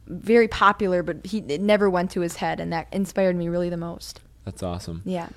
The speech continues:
Speaker 2: I like how you talk about, um, just people that inspire you in general as, like, a mentor, because I think, like, maybe even for the kids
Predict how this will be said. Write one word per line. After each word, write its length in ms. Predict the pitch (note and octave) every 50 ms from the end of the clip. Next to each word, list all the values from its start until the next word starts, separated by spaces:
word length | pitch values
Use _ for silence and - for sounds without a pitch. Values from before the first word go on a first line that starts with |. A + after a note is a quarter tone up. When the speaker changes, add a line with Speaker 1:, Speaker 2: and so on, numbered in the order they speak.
| - - - -
Speaker 2:
I 80 | - G#2
like 220 | G2 G#2 G#2 -
how 440 | - B2 A2+ G#2+ G#2+ G#2 G2+ G2 G2
you 160 | G2 F#2+ F#2+
talk 280 | F2+ G2 F2+ F#2 F#2 -
about, 460 | G2 F#2+ F#2 F2 F2 E2+ E2 - - - - - _ -
um, 600 | F2+ F2+ E2+ E2 D#2+ D#2 D#2+ D#2 D#2 E2 F#2+ - -
just 180 | - G#2+ - -
people 260 | - A2 G2 G#2 F#2+
that 100 | F#2+ F2+
inspire 420 | F2 F2 F2+ - - G2 F#2+ F#2+ F2+
you 120 | F2 F2
in 160 | E2 E2 E2
general 500 | E2 - D#2 D#2+ E2+ F#2 G#2 A2 A2 G#2+ - - - - - - - -
as, 160 | F#2 F2+ F2
like, 100 | F2+ E2
a 80 | E2
mentor, 400 | D#2+ E2 E2 E2 E2+ - D#2+ D2
because 640 | D2 D#2 D#2+ - F#2 E2+ D#2+ D#2 D#2+ D#2+ - - - - - - - - - -
I 120 | - F#2
think, 480 | - - G2 F#2 F2+ F2 - - - - - - - - - - - - - F#2+
like, 360 | F#2+ F2+ E2+ E2+ - - - - - - - -
maybe 300 | - E2+ G2 G2 F#2+ G2+
even 260 | G#2 G2 G2+ G2 F#2+ F2+
for 180 | - G#2 G2
the 80 | F2+ F2+
kids 560 | - - - G2+ F#2+ F#2 F2 F2 F#2+ -